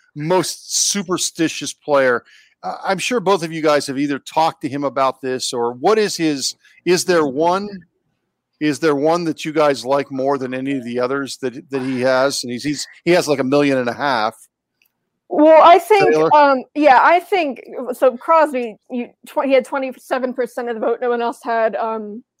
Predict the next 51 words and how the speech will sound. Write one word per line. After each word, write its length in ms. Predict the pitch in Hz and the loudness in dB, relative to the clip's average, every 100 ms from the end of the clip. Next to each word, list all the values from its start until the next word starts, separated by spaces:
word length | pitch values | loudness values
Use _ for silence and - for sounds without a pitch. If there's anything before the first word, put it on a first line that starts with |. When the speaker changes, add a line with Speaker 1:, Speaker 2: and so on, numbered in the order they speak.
| _ | _
Speaker 2:
next 420 | 247 262 302 277 - | -6 -2 0 -2 -2
was 160 | 269 | -6
Frolik 380 | - 262 240 233 | -2 2 2 2
with 120 | 208 | -2
five 280 | - 220 220 | -4 -2 -2
percent. 400 | 233 - 226 185 | -6 -6 -10 -8
So 220 | 226 208 - | -6 -6 -4
this 300 | 226 269 262 | 0 0 4
was 320 | 247 226 - 151 | 4 2 -12 -14
n-, 220 | 226 220 - | -12 -12 -10
not 340 | 240 240 220 | -6 -4 0
really 240 | 220 214 | 0 0
up 140 | 202 - | -2 -4
for 100 | 214 | -8
debate. 320 | 202 196 - | -6 -8 -8
Like, 160 | 202 202 | -10 -12
he, 180 | 208 202 | -14 -12
he 160 | 262 202 254 | -12 -10 -8
ran 160 | 233 208 | -6 -6
away 180 | 175 180 | -8 -10
with 180 | - - | -10 -10
it. 120 | - - - - - | -10 -16 -20 -16 -6
Um, 320 | 233 233 220 _ _ _ 240 | -2 -2 -4 _ _ _ 2
the 100 | 285 | 4
one 220 | 339 359 | 4 0
that 100 | 302 | -4
stands 380 | - 311 294 294 | 0 2 4 4
out 200 | 311 294 | 4 4
is 220 | 247 220 | 2 0
the 100 | 247 | 0
one 280 | 247 262 262 | 2 0 2
that 180 | 247 - | 2 2
kind 280 | 269 262 | -8 -4
of, 160 | 247 214 - | -4 -6 -8
um, 540 | 247 240 226 220 214 269 _ - | -6 -6 -8 -12 -14 -18 _ -8
you 140 | 240 269 | -2 0
know, 100 | 247 | 2
they 140 | 247 240 | 4 4
drew 200 | 240 247 | 4 2
attention 480 | - 262 247 269 247 | 2 -4 -4 -6 -6
to 160 | 269 | -4
on 100 | 254 | -4
his 160 | 233 - | -6 -4
thousandth 440 | 247 240 233 214 | -2 0 -4 -6
game. 400 | 294 285 220 220 _ _ _ _ - | -2 -2 -2 -8 _ _ _ _ 0
Um, 320 | 240 240 233 - | 2 2 0 -10
he, 180 | 208 - | -16 -10
he 140 | 262 302 | -2 2
has 260 | 302 254 | 2 2
several 640 | - 320 311 285 269 247 - | 0 2 4 6 6 6 2
r-, 220 | 240 226 | -6 -6